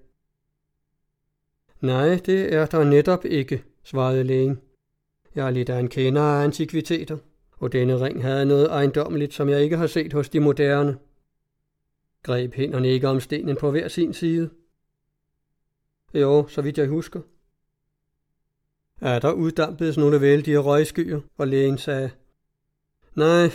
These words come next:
det håber mig ikke. Se, nu skal de høre videre." En sildig aften bankede det på min dør, og ind trådte Niels Ilde. Han var ikke ædru, men han var dog på den anden side ikke mere drukken,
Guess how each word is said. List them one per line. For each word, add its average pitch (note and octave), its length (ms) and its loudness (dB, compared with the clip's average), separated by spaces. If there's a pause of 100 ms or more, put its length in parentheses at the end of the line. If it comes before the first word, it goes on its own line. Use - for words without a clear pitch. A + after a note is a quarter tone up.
det D3+ 220 -2
håber D3+ 440 4
mig D3 240 4
ikke. D#3 240 -4 (600)
Se, C#3 140 -4
nu B2 120 -2
skal B2 180 -8
de B2+ 100 -4
høre C3+ 280 2
videre." D3+ 360 2 (1500)
En B2 160 -2
sildig B2+ 400 -4
aften C3+ 400 -2
bankede C3+ 360 2
det C3 120 -2
på C#3+ 120 2
min C#3+ 160 2
dør, D3 260 -2 (500)
og D3+ 200 0
ind D3 220 -4 (180)
trådte D3 320 -2
Niels C#3+ 220 2
Ilde. D#3+ 280 -4 (1160)
Han C3+ 160 -2
var C3 80 0
ikke D3 220 -4
ædru, C#3+ 540 -2 (420)
men C#3 100 -2
han B2+ 160 0
var B2+ 100 -2
dog B2+ 220 -4
på C3 120 -4
den C3 140 -2
anden C3 220 -2
side C#3 240 -6
ikke D3+ 200 -4
mere D3 200 4
drukken, D#3 440 0